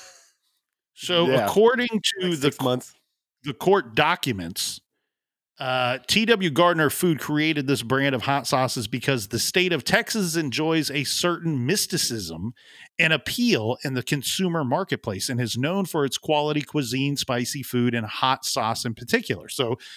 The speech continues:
Speaker 1: they decided, "Let's go with a name like Texas Pete," right? Good marketing plan. Philip White then gets a bee in his bonnet, and he argues that he was misled to believe that he was enjoying real Texas flavor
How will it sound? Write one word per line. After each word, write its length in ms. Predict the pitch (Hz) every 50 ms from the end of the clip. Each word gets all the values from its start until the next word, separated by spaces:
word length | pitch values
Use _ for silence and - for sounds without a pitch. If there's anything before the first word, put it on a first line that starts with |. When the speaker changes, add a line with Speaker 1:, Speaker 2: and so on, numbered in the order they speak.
| - _ -
Speaker 1:
they 100 | 117 117
decided, 420 | 139 156 - - 131 131 147 160
"Let's 200 | 131 131 127 -
go 160 | - 135 123 127
with 160 | 135 - -
a 40 | 123
name 240 | 123 120 127 135
like 200 | 127 127 139 -
Texas 400 | - - 139 - - - 165 -
Pete," 260 | - - 262 294 - _ _ -
right? 220 | 120 131 180 233 - _ - - - - - - _ -
Good 160 | - 170 160
marketing 400 | 165 226 254 226 - 139 120 104
plan. 200 | - 113 104 85 - _ - - - - -
Philip 420 | - - - 196 196 180 156 - -
White 400 | 113 120 208 269 302 240 - -
then 340 | - - 92 90 101 147 156 _ _ -
gets 200 | 151 147 - -
a 60 | 131
bee 280 | 117 110 165 175 165 143
in 80 | 131 123
his 220 | 190 277 254 170
bonnet, 380 | 120 120 104 90 90 98 135 - -
and 160 | 147 135 -
he 160 | 165 196 202
argues 480 | - 165 160 156 147 151 151 147 135 117
that 200 | 127 131 117 -
he 180 | - 202 240
was 220 | 226 185 135 - 131
misled 420 | 147 143 - - 139 139 135 127 107
to 80 | 135 113
believe 340 | 113 113 117 117 117 113
that 100 | 120 120
he 100 | 110 123
was 100 | 127 107 110
enjoying 460 | 107 104 110 131 127 123 117 104 92
real 280 | 101 127 175 220 220 185
Texas 460 | - 202 208 185 - - 156 135 -
flavor 440 | - 143 170 220 185 113 151 -